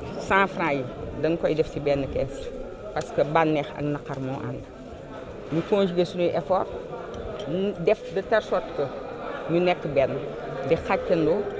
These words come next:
di dóorandoo. Mais loolu ñuy def chaque mois, tous les dimanches de chaque mois, lañu koy def ci benn, de quartier en quartier, dañuy sillonner Thiès yëpp.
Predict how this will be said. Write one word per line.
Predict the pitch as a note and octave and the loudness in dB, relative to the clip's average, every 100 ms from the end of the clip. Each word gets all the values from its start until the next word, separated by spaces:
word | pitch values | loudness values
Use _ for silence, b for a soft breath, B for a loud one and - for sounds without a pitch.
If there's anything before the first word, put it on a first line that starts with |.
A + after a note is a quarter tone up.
| - D3 | -4 -2
di | D#3 | 2
dóorandoo. | D#3+ D3 C3+ B2+ - - - - - - | 6 6 4 0 0 -4 -4 -4 -4 0
Mais | E3 F#3+ G3 G3 C#3+ | 4 6 6 4 2
loolu | D#3+ G3 G#3+ | 6 6 6
ñuy | G3+ E3+ | 2 2
def | D3 - - - - | 2 0 -8 -6 -4
chaque | - F#3+ - | 2 2 4
mois, | F3 D3 C#3+ | 4 6 4
tous | G#3 G#3+ | 2 4
les | G3+ E3+ | 4 4
dimanches | E3+ D3 C#3+ | 4 4 2
de | D#3 | -2
chaque | - G3+ - | 0 -2 0
mois, | E3+ C3+ B2 - - - - | 0 0 -2 -6 -10 -10 -2
lañu | D3 D3+ | 2 4
koy | C#3+ C#3 | 4 4
def | C3+ - - - - - - | 4 2 -2 -8 -8 -8 -2
ci | E3 | 2
benn, | D#3+ E3+ D3+ | 4 4 4
de | E3 | 0
quartier | - F3 - - | 4 2 2 0
en | D3+ | 0
quartier, | - C3 - | 0 0 0
dañuy | C3 D#3 D#3 | 0 2 2
sillonner | - C#3+ C#3 | 0 0 0
Thiès | B2+ C3 - | -2 -4 -4
yëpp. | B2+ | -6